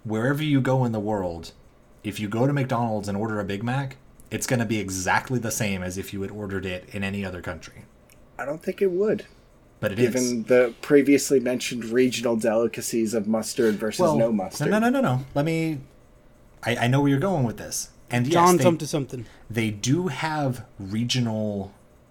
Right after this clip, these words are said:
Speaker 1: menu options.
Speaker 3: Yes.
Speaker 1: But a Big Mac is always a Big Mac.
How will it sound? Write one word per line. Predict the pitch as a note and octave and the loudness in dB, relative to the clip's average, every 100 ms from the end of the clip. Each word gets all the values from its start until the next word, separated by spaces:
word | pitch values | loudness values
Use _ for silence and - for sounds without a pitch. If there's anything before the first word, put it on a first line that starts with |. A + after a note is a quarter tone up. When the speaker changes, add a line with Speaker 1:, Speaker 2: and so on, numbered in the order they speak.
| _ - | _ -6
Speaker 1:
menu | A#2 B2 F3 F3+ A2+ F#2 G#2+ | -2 0 2 0 -2 -4 -10
options. | - - - F2 - - - - - - - _ | -16 -12 -10 -10 -14 -14 -12 -12 -16 -20 -20 _
Speaker 3:
Yes. | D3 D3 - | -6 -6 -2
Speaker 1:
But | C3 G2 - - - - | -2 -2 -6 -16 -14 -6
a | G2+ F#2 F#2 - | -6 -6 -8 0
Big | F#3+ D3+ | 2 2
Mac | A2+ F2 F2 - - - _ - - _ - - | -2 -4 -10 -16 -20 -20 _ -20 -20 _ -20 -4
is | A2+ - - | -4 -4 -4
always | B2 B2+ A#2+ A2+ G#2+ G2 - - | -2 0 0 0 -2 -2 -6 -4
a | A2 | -4
Big | G2+ G#2 - | -2 -4 -6
Mac. | - - - | -12 -16 -16